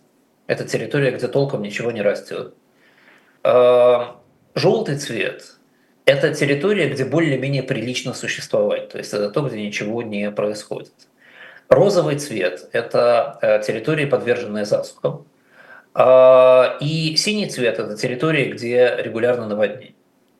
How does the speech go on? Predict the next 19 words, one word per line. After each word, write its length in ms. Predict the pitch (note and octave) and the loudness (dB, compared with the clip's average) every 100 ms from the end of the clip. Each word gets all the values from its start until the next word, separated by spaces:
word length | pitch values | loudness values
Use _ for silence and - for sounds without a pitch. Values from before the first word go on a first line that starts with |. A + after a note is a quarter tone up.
| _ _ | _ _
Да, 120 | - E3 | 0 2
вот 140 | C3 | 2
посмотрите, 380 | - C#3 D#3+ C3+ | -2 0 0 -2
какая 300 | B2 B2+ A#2 | 0 0 2
пестрая 440 | C#3 - A#2+ A2 | 0 0 -2 -2
карта. 480 | C#3+ G3+ - - - _ - - _ | 0 -2 -2 -8 -10 _ -20 -20 _
И 80 | - | -2
уже 180 | - F3 | 2 4
по 100 | - | 4
этой 220 | - C#3 | 4 2
карте 320 | - F#3 - | 2 2 2
сразу 320 | B2 B2 B2+ B2 | 4 4 4 0
видно, 360 | D3 D#3+ B2 | -4 -6 -6
что, 600 | - - A#2+ A2+ A2+ - _ _ _ - | -8 -6 -2 -2 -2 -6 _ _ _ -2
эм, 600 | G#2+ A2 A2 A2 G#2+ - | 4 6 6 4 -2 -12
территории, 460 | - B2+ - C3 A#2+ | -4 -2 2 2 2
подверженные 560 | A2+ A2+ A#2+ A2 A2 A2 | 0 0 0 -2 -6 2
зап-, 460 | D#3+ F#3 C#3+ B2 | 4 2 0 -4
засухам, 600 | G#2+ C#3 E3 - - G#2 | 2 4 4 -2 -12 -14